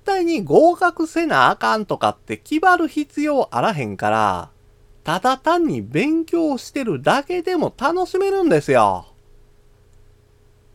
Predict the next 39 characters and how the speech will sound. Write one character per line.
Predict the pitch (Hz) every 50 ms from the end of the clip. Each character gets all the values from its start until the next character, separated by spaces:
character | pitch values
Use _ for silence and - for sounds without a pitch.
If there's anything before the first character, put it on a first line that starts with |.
| _ _
日 | - - - 294 311
々 | 311 240 156
の | 123 117
生 | - - - 113 139 180
活 | 180 - 131 - - -
の | 104 101 98 98
悩 | 110 131 143 147 147 143
み | 139 135 117
や | 95 92 -
困 | - - 202 240 262 262
り | 269 262
ご | 254 262
と | 254 262 240
な | 156 104 -
ど | 156 160
の | 139 - 113
相 | - - 131 131 131
談 | 123 127 123 120 120
を | 127 135 120 101 92 85 - _ _ _ _ _ _ _ -
直 | - 349 339 - - 359
接 | - - 370 349 320 - 339 330 -
お | - 127 120 117
会 | 120 131 143
い | 160
し | - - -
て | - - -
お | - 101
話 | - 117 107 107 104 - - -
で | 170 -
き | -
た | - - - 107
ら | 95 87
い | - _
い | 139 131 143 185
ん | 196 139
で | 98 92
す | - -
け | - 110 101
ど、 | 120 117 113 104 90 80 80